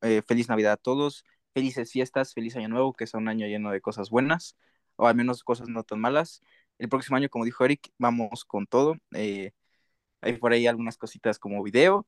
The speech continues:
y otras cosas que dejam-, quedamos a deber este, este año. Más que fútbol,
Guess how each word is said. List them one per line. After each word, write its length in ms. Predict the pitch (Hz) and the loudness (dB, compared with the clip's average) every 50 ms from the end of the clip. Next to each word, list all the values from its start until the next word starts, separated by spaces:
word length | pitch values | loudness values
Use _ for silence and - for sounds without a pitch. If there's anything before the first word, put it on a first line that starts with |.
| _ - | _ -2
y 100 | 113 117 | 0 0
otras 220 | - 117 120 - | 0 0 -2 -2
cosas 220 | - 120 127 - - | -6 -8 -8 -8 -6
que 220 | - 101 98 98 | -4 -2 0 0
dejam-, 440 | 104 104 - 120 117 117 - 107 107 | 0 0 2 2 0 0 0 -2 0
quedamos 320 | - 123 120 120 120 - - | 2 4 4 4 2 -2 -4
a 40 | 113 | -4
deber 200 | 101 110 113 113 | -4 -4 -4 -6
este, 360 | - - - 113 104 101 - - | -6 -6 -6 -4 -4 -4 -6 -10
este 240 | - _ - 135 | -10 _ 0 2
año. 280 | 123 127 135 147 156 170 _ _ _ _ _ _ _ _ _ _ _ - | 2 2 2 -2 -6 -8 _ _ _ _ _ _ _ _ _ _ _ -2
Más 160 | 143 135 - | -2 -2 -2
que 100 | - 139 | -4 -12
fútbol, 440 | - 147 135 139 147 156 151 143 | -10 -12 -8 -4 -2 -2 -2 -2